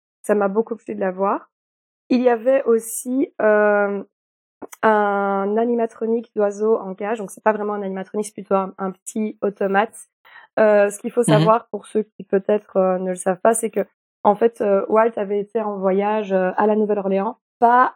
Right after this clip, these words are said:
Speaker 1: en France, comme c'est dit dans Imagineering Story, c'est une erreur. Je l'ai confirmé avec un archiviste de la Walt Disney Company, celui dont je vous parlais tout à l'heure. C'est une erreur. Euh, il a été à la Nouvelle-Orléans et il a acheté, euh, ce petit automate d'oiseau qui est dans une cage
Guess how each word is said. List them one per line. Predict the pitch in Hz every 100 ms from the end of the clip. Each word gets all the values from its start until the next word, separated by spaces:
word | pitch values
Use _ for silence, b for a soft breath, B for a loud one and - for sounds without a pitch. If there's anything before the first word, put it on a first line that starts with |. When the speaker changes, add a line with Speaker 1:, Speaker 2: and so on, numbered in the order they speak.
| -
Speaker 1:
en | 214 196
France, | - - 202 254
comme | 202 190
c'est | - 190
dit | 196
dans | 190
Imagineering | 190 190 180 185 185
Story, | 180 - 226
c'est | 277 202 -
une | 190
erreur. | 190 180 190 294
Je | 196
l'ai | 185
confirmé | - 202 - 196 202 208 -
avec | 180 185
un | 185 185
archiviste | 180 214 190 196
de | 190
la |
Walt | 175
Disney | 175 175 196
Company, | 180 180 180
celui | 277 208
dont | 185
je | 180
vous | 180
parlais | 180 185
tout | 175 190
à | 185
l'heure. | 185 - _ B B B -
C'est | 233 226
une | 208
erreur. | 180 170 214 - B B B -
Euh, | 220 202 202 -
il | 220
a | 220
été | 214 240
à | 226
la | 202
Nouvelle-Orléans | 208 202 202 196 196 196 220 277 -
et | 233 233
il | 214
a | 202
acheté, | 190 - 226 240 247 214
euh, | 202
ce | 202 202
petit | - - 214
automate | 208 202 220 -
d'oiseau | 196 196 190 220
qui | 220
est | 202
dans | 202
une | 196 185
cage | - 190 247 208